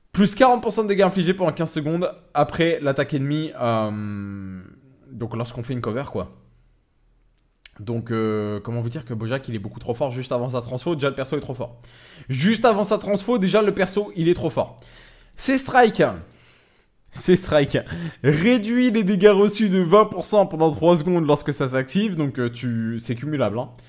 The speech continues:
Donc, euh, pendant trois secondes, tu as de la réduction, euh, t'as vingt pour cent de réduction supplémentaire. Certains vont dire, « Ouais, mais c'est pas très intéressant vu que c'est toi qui es en train de taper. » Ouais, mais non, ça marche pas comme ça. Parce qu'admettons, je suis en train de taper, je me mange une mise à cover strike.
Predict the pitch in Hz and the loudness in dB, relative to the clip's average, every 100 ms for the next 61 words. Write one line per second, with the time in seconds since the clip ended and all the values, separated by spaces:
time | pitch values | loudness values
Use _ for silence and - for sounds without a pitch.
0 | _ - - 120 135 127 117 151 147 147 | _ -20 -8 -4 -2 -2 -2 -2 0 0
1 | 151 190 185 180 202 185 165 143 143 143 | 4 4 6 2 2 2 4 4 4 2
2 | 151 - 170 156 139 123 120 120 131 143 | 0 -4 -2 0 0 0 2 0 0 -4
3 | 139 160 156 131 139 135 139 135 139 - | -6 -2 -2 -4 -12 -6 -4 -2 -4 -6
4 | - - - 151 180 165 196 147 151 156 | -20 -14 -6 -2 0 0 0 0 -2 -2
5 | 147 147 147 151 165 294 220 143 143 151 | 0 -2 -2 0 -2 -2 -8 -6 -6 -6
6 | 143 131 135 131 127 131 151 156 160 - | -6 -8 -8 -8 -4 -4 -4 -6 -10 -10
7 | 117 117 127 131 151 - - - - - | -10 -8 -8 -10 -10 -12 -12 -20 -20 -6
8 | 127 156 165 170 196 190 165 160 156 160 | -2 0 -2 0 -2 0 -2 -2 0 2
9 | 208 151 151 147 151 151 151 147 139 143 | 2 0 -2 0 0 -2 0 0 0 -2
10 | 143 165 151 | -2 -4 -4